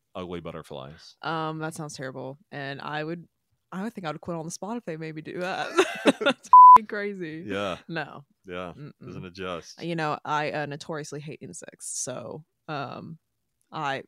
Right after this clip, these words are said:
Speaker 2: yeah, I would literally hate that. You're not gonna catch me doing that. As if I would be acting in general, but, like, if I was, you're not gonna
Speaker 1: No.
Speaker 2: catch me doing that. I'll do that over, uh, or I wouldn't do that over, like, even, like, a nude scene. I'd rather do a nude scene.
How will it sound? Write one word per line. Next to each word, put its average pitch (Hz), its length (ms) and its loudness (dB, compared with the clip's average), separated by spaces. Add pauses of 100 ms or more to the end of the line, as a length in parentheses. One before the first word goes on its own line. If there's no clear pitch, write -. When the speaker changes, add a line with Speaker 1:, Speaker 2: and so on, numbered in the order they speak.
Speaker 2:
yeah, 127 220 -12 (100)
I 135 80 -12
would 139 160 -12
literally 123 320 -10
hate - 220 -20
that. - 220 -14 (460)
You're 151 120 -12
not 147 80 -16
gonna 139 100 -14
catch - 200 -16
me - 80 -16
doing - 260 -16
that. - 260 -20 (400)
As 175 160 -4
if 190 140 -4
I 175 100 2
would 160 100 -2
be 156 100 -4
acting 151 340 -4
in 143 100 -10
general, 151 400 -8
but, 156 180 -8
like, 151 260 -4
if 180 180 -4
I 156 120 6
was, 160 760 2 (160)
you're 208 100 -4
not 156 120 -4
gonna 151 120 -8
Speaker 1:
No. 160 60 -12
Speaker 2:
catch 139 180 -6
me 139 80 -10
doing 135 240 -10
that. 131 240 -16 (500)
I'll 254 140 0
do 214 100 -2
that 170 140 2
over, 170 200 -2 (220)
uh, 151 520 -4 (160)
or 170 80 0
I 160 100 2
wouldn't 214 280 4
do 170 100 -4
that 135 160 -4
over, 143 460 -10 (160)
like, 143 180 -18
even, 147 200 -14
like, 143 180 -14
a 139 240 -8 (520)
nude 151 220 -8
scene. 151 400 -10
I'd 185 80 -12
rather 160 160 -6
do 156 120 -8
a - 40 -6
nude 156 200 -10
scene. 156 320 -10